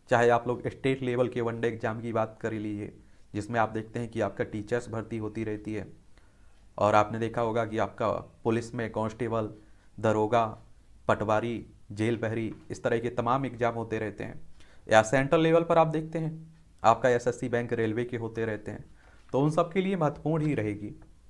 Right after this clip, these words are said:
ठीक है, तो ये ज़रूर आप लोग याद रखिएगा। और इस प्लेलिस्ट सूची में आपका पूरा स्टेट पीसीएस मतलब और सिविल सर्विस का जो प्रीलिम्स का सिलेबस है ना, वो सभी कवर मिलेगा आपको, तो वहाँ जाकर आप लोग ज़रूर देखिएगा।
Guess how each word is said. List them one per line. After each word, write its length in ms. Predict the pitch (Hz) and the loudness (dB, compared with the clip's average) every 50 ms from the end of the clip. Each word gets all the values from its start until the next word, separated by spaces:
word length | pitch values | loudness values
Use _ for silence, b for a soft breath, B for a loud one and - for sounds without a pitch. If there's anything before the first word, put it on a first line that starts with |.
| - - - | -16 -6 -6
ठीक 140 | 139 143 - | -4 -4 -4
है, 40 | 320 320 b b b b b b b - | -8 -10 b b b b b b b -4
तो 60 | 120 | 0
ये 120 | 120 123 | 0 0
ज़रूर 300 | 120 120 120 135 151 156 | 2 0 0 2 2 4
आप 180 | 151 143 151 - | 2 2 2 0
लोग 420 | 160 208 - - - - - - | -2 -2 -4 -6 -14 -16 -6 2
याद 220 | 123 123 131 127 131 | 2 4 4 2 0
रखिएगा। 380 | 139 - - 143 143 180 269 277 b b b b b b b b b b b | -6 -6 -6 -4 -4 -4 -6 -6 b b b b b b b b b b b
और 240 | - 113 117 117 - | 4 4 4 4 4
इस 180 | - 160 - | 2 -2 -4
प्लेलिस्ट 520 | - - 220 214 220 220 220 226 226 - 214 | -2 0 2 2 2 2 0 -2 -2 -6 -8
सूची 340 | 208 - 196 165 160 160 214 | -6 -2 -2 -2 -2 -2 -4
में 100 | 208 196 | 0 2
आपका 260 | 170 151 156 - 180 165 | 2 0 2 0 -4 -4
पूरा 560 | 165 156 147 165 170 185 190 196 180 165 - - | -2 -2 -2 0 0 2 2 2 2 0 -2 -4
स्टेट 380 | 147 - - - 139 156 156 156 | -8 -8 -4 -2 -2 -2 -2 -2
पीसीएस 420 | 160 151 151 151 156 156 156 160 151 | -2 -2 -2 0 0 0 0 0 -2
मतलब 280 | 139 123 - 139 147 | -6 -4 -2 0 0
और 160 | 143 131 120 - | 2 2 2 2
सिविल 240 | - - 123 135 143 | 0 -4 -4 -4 -2
सर्विस 300 | - 135 123 131 139 - | -2 -2 -4 -4 -6 -4
का 120 | - 147 | -4 -4
जो 120 | 131 123 117 | -2 -2 -4
प्रीलिम्स 440 | - - 117 120 123 151 151 147 - | -4 -2 -2 0 0 0 -2 -4 -4
का 180 | - 151 147 135 - - | 0 2 2 2 2 -2
सिलेबस 420 | - - 135 135 139 151 143 - - | -4 -4 -2 0 2 0 0 0 -2
है 80 | 170 190 | -4 -4
ना, 180 | 131 101 107 - - | -4 -8 -10 -12 -6
वो 140 | - 131 143 | 0 0 0
सभी 260 | 143 - 147 151 160 156 | 2 2 0 2 2 2
कवर 200 | 156 131 107 107 | 2 0 0 0
मिलेगा 360 | 107 107 104 104 104 104 107 104 | -2 -4 -4 -4 -2 -2 -2 -2
आपको, 280 | 101 - - - - - b b b b b b | -4 -4 -8 -12 -12 -12 b b b b b b
तो 60 | 123 | -4
वहाँ 140 | 117 120 123 | -2 0 2
जाकर 280 | 123 135 131 131 139 135 | 2 2 2 2 2 0
आप 160 | 127 - - | 0 0 -2
लोग 200 | 208 254 B B B B B - | -6 -6 B B B B B -8
ज़रूर 300 | 113 113 113 123 139 135 | -4 -2 0 0 0 0
देखिएगा। 500 | 113 113 107 104 104 104 104 107 110 113 | 0 -2 -4 -4 -6 -10 -8 -8 -10 -12